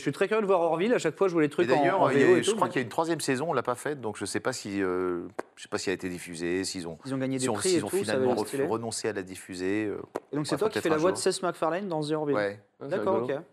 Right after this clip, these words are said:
Speaker 2: Ouais.
Speaker 1: Incroyable.
Speaker 3: T'as fait des, un truc, mais enfin, ton, ton Wikipédia, c'est, c'est du grand n'importe quoi. Merci, euh, Big, euh, Daddy Doo. Euh, c'est, euh, j'allais dire, Scream, ça fait partie aussi de tes trucs. On sait pas forcément que c'est toi. Quel est ton film d'horreur préféré ?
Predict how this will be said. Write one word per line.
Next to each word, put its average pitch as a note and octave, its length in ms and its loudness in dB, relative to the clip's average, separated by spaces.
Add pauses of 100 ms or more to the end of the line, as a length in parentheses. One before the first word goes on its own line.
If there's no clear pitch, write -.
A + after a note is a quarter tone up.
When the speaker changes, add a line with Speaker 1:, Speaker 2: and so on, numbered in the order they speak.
(160)
Speaker 2:
Ouais. G2+ 80 -6
Speaker 1:
Incroyable. C3 380 -2 (300)
Speaker 3:
T'as C#3 80 -4
fait D#3+ 140 0
des, C#3+ 180 -2 (240)
un A2+ 120 -2
truc, D3 260 -6
mais A2+ 180 2
enfin, G#2 220 -2 (200)
ton, G2+ 180 -10
ton - 140 -6
Wikipédia, G#2+ 460 -2
c'est, G#2+ 160 -10
c'est - 140 -16
du G#2+ 100 -16
grand G#2+ 220 -6
n'importe G#2+ 340 -8
quoi. B2 240 0
Merci, B2+ 420 2
euh, B2+ 120 4
Big, A#2 240 0
euh, A2+ 160 4
Daddy A#2 200 0
Doo. C3+ 180 0 (460)
Euh, A2 840 0 (360)
c'est, C3+ 380 2
euh, A#2 540 2
j'allais A#2 240 2
dire, C#3+ 340 0
Scream, D3+ 440 0 (220)
ça - 180 -20
fait C3+ 100 0
partie - 240 -4
aussi C3 180 0
de B2 60 -4
tes B2+ 80 2
trucs. E3 240 0
On B2+ 100 2
sait B2+ 140 -2
pas D3 100 0
forcément C#3+ 340 -2
que B2 60 -8
c'est C3 80 0
toi. D3 220 0 (140)
Quel B2+ 160 2
est C3+ 40 2
ton C3 140 -2
film B2+ 160 0
d'horreur A#2 240 2
préféré ? B2 440 0